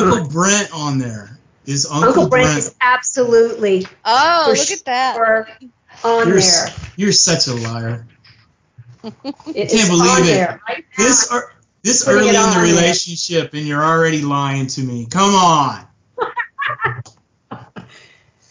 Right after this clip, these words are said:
Speaker 2: I listen, I've been listening to a lot of, um, nineteen sixties French-inspired songwriters. <laughs> I know that sounds a
Speaker 3: Okay.
Speaker 2: little odd, but I was listening to a lot of that lately. Kind of like modern day,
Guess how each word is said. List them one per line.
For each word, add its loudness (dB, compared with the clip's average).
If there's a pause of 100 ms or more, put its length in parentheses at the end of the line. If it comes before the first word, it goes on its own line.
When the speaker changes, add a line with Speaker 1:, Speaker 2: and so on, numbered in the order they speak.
(540)
Speaker 2:
I 0
listen, 4
I've 2
been 2
listening 2
to 0
a 0
lot 2
of, -2 (400)
um, -2 (180)
nineteen -2
sixties -4 (280)
French-inspired 0
songwriters. 0
<laughs> -20
I -14
know -4
that -6
sounds 0
a -2
Speaker 3:
Okay. -2
Speaker 2:
little -4
odd, -6 (200)
but 0
I 4
was -2
listening 2
to 4
a 6
lot 4
of 0
that 0
lately. -4 (380)
Kind -2
of 0
like 2
modern 2
day, 0